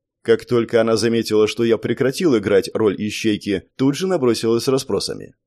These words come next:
Я перевел взгляд на камень в ее руках. Он стал светить гораздо ярче.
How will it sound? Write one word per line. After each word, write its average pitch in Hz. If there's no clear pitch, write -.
Я 87
перевел 107
взгляд 98
на 104
камень 101
в 98
ее 104
руках. 110
Он 113
стал 104
светить 104
гораздо 120
ярче. -